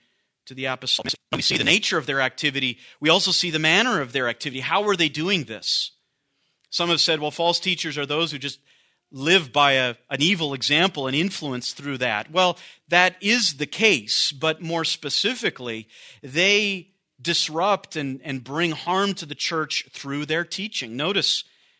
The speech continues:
this middle clause here in, in verse eleven, teaching things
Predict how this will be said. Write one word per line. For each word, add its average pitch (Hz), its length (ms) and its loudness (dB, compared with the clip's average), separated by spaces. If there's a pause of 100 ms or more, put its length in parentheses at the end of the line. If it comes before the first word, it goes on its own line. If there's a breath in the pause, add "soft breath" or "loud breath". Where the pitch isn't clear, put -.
(120)
this 151 180 0
middle 160 460 0 (120)
clause 175 560 0
here 135 280 -4
in, 139 280 -4
in 143 200 -4
verse 143 240 -4
eleven, 147 460 -2 (520 loud breath)
teaching 156 680 0
things 156 680 0